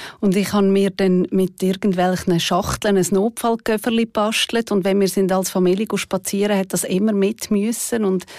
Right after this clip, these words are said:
wenn irgendwo jemand sich Knie aufgeschürft hat, dann bin ich da gestanden und habe jetzt einen Vortrag gehalten, wie jetzt das heilt und was man am gescheitsten muss machen.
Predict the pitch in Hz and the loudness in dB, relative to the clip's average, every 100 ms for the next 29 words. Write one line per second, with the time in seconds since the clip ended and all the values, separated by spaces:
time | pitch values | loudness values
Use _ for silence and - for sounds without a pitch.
0 | - - - 190 185 220 214 208 190 202 | -20 -14 -2 2 2 2 0 -2 0 0
1 | 208 - - 190 - 214 220 233 - - | -2 -4 -6 -6 -2 0 2 0 -2 0
2 | 220 214 - 208 214 202 196 196 - 196 | 0 -2 -4 -4 0 0 0 0 -2 -2
3 | 202 - 220 208 196 196 196 185 - 196 | -2 -2 -2 0 0 2 2 0 -2 -2
4 | 196 190 - 202 190 - 190 190 175 180 | 0 -2 -2 -4 -2 -2 -2 0 0 0
5 | 180 - 185 - 165 196 - 185 180 180 | 0 -2 -4 -2 -2 -2 -2 -2 0 0
6 | 165 165 - 180 - 185 170 160 170 170 | 0 -2 -4 -6 -4 0 0 0 -4 -4
7 | - - | -10 -10